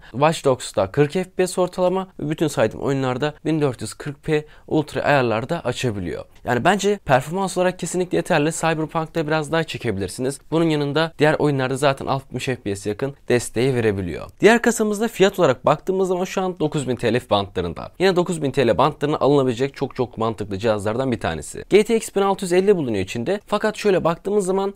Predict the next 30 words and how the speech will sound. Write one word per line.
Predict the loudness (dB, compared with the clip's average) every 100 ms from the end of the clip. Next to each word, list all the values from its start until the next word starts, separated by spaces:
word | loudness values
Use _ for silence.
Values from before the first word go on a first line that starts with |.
| -8
birkaç | 0 0 2
özelliği | 0 0 0 0
farklı. | 0 -2 -2 -6
Öncelikle | -4 -2 -2 -2
işlemcisinden | -6 -2 -4 -4 -4 -2
başladığımız | -2 0 -2 -2
zaman | 0 -2 -4 -6
yine | 0
Ryzen | 2 2 0
beş | -4 -6 -4
beş | -4 -2
bin | -4
beş | -4
yüz | -2
olarak | 0 0 -4
geliyor. | -6 -6 -6 -2
Anakart | -2 0 -2 -2
kısmında | -4 -4 -2 -2
farklı | -2 -4 -2 -2
bir |
anakart | 0 0 -4 -4
kullanılmış. | -4 -2 -2 -4 -4
M | -2 0
S | 0 -2
I'nin | -2
A | 0 2
beş | 0 -2
yüz | -6
yirmi | -4
M | -4 -6